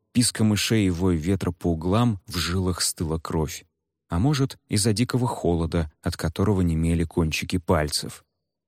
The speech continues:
Эбель неуверенно двинулась вперед, и Реджес, обогнав ее, направился вдоль длинного коридора.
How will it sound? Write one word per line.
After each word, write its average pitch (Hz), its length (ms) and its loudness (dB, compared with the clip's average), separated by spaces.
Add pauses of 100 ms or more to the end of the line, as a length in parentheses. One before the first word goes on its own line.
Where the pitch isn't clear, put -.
(320)
Эбель 147 500 4
неуверенно 131 640 6
двинулась 107 560 2
вперед, - 580 0 (240)
и 110 100 0
Реджес, 120 460 0
обогнав 101 520 0
ее, 135 340 2 (120)
направился 104 720 0
вдоль 90 340 0
длинного 80 540 -2
коридора. 90 600 -2